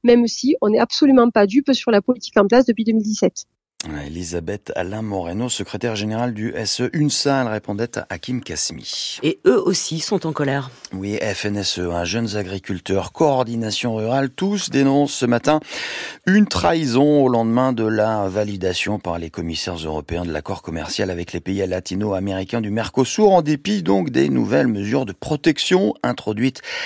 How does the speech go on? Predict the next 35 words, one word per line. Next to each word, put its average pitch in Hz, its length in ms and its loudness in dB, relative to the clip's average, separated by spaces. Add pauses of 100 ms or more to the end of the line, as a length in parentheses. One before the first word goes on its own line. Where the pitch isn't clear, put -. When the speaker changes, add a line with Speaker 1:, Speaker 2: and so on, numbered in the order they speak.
(280)
Speaker 2:
par 139 180 2
Bruxelles 113 540 2
pour 113 320 0
ne 98 100 0
pas 107 280 0
perturber 101 600 -4
le 113 80 -2
marché 98 380 -2
européen. 87 480 -4
Alors 90 180 -2
avant 117 160 0
d'entrer 113 260 -4
dans 107 120 0
le 101 40 0
détail 101 300 -2
de 98 80 -4
ces 98 160 -4
garanties 101 420 0
avec 101 200 -2
notre 110 220 -4
invité, 113 280 0
je 117 60 0
vous 117 80 -2
propose 135 400 0 (640)
pour - 160 0
commencer 180 460 4
d'écouter 151 400 2
déjà 147 220 4
la 139 100 4
colère 131 400 2
ce - 80 -6
matin 117 260 0
de 110 60 -2
Véronique, 107 420 0
euh, 98 140 2